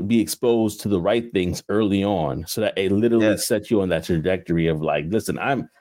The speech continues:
Speaker 1: I got blinders on. I ain't seeing what you talking <laughs> about 'cause I was
Speaker 2: Like,
Speaker 1: exposed
Speaker 2: I
Speaker 1: to
Speaker 2: hear
Speaker 1: this.
Speaker 2: you.
Speaker 1: I'm trying to get to that now," you know? Uh,
Speaker 2: Bro.
Speaker 1: and, uh,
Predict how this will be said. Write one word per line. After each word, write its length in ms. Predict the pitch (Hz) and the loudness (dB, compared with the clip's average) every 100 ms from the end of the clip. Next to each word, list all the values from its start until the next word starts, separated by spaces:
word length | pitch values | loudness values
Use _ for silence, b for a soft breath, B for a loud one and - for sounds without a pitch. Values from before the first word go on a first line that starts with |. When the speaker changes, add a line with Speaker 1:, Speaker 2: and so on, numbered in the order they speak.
| - | -4
Speaker 1:
I 60 | 123 | -2
got 240 | 156 104 92 | 0 0 0
blinders 580 | 98 98 123 107 90 | 0 0 0 2 2
on. 240 | 82 71 69 | 0 0 0
I 100 | 110 | 0
ain't 160 | 143 | 0
seeing 260 | 104 127 110 | 0 0 2
what 200 | 95 82 | 0 0
you 100 | 127 | -2
talking 260 | 123 147 - | 0 -2 0
<laughs> 60 | 170 | 0
about 440 | 156 135 156 - B B | 0 0 -2 -2 B B
'cause 120 | - | -4
I 100 | 143 | 2
was 120 | 208 147 | 2 2
Speaker 2:
Like, 60 | |
Speaker 1:
exposed 360 | 117 101 175 170 | -2 2 4 4
Speaker 2:
I 60 | |
Speaker 1:
to 60 | 120 | 0
Speaker 2:
hear 120 | 139 | 0
Speaker 1:
this. 80 | 139 | 0
Speaker 2:
you. 60 | - | 0
Speaker 1:
I'm 140 | - 285 | -4 -2
trying 200 | 123 98 | -2 -2
to 40 | |
get 180 | 92 82 | -2 -2
to 120 | 71 | -4
that 300 | 76 117 95 | -2 0 0
now," 360 | 92 95 73 - B B B - | 0 0 -2 -6 B B B -8
you 180 | 101 98 | 0 0
know? 320 | 98 95 - | 2 0 -2
Uh, 440 | - 101 95 92 - | -2 2 2 2 0
Speaker 2:
Bro. 340 | 104 87 98 | 0 0 2
Speaker 1:
and, 60 | 95 | 2
uh, 300 | 95 92 87 | 2 2 0